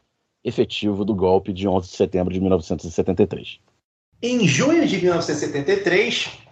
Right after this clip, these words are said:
Speaker 2: já em meio à crise institucionalizada que o Daniel relatou, Allende envia ao Congresso proposta de declaração de estado de sítio, olha o estado de sítio aí,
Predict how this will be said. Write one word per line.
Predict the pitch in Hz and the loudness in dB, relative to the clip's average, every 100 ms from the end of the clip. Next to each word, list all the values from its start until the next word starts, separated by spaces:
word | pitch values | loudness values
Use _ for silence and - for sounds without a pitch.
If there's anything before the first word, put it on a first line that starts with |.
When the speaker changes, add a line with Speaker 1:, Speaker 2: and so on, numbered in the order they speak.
| _ _ _ _ _ _ _ _ | _ _ _ _ _ _ _ _
Speaker 2:
já | 120 107 151 170 175 156 | -8 0 4 6 4 4
em | 143 | 2
meio | 147 156 | 2 2
à | - | 2
crise | - 151 143 127 120 113 101 | 0 -2 -2 -6 -8 -10 -6
institucionalizada | 160 - - 143 120 180 170 147 214 - 120 | -6 -6 -8 -4 0 2 4 4 4 2 -4
que | 113 120 | -8 -10
o | 110 | -8
Daniel | 110 120 110 | -8 -8 -8
relatou, | 110 - 110 - 151 208 - - - - | -4 -2 -2 -2 -2 -2 -8 -20 -20 -2
Allende | 196 202 226 233 | 2 4 2 0
envia | 220 156 165 | -2 2 2
ao | |
Congresso | 165 190 165 180 - | 2 0 4 2 2
proposta | 190 131 151 175 180 | -4 0 4 4 2
de | 156 | -2
declaração | 151 160 165 160 165 165 | -2 0 2 0 0 -2
de | 165 | -2
estado | - 170 | 2 2
de | 170 | 2
sítio, | - - 220 185 - 123 | -2 -2 -2 -4 -4 0
olha | - | 0
o | |
estado | - 156 135 | 0 -2 -4
de | - | -6
sítio | - - - | -14 -14 -16
aí, | - | -18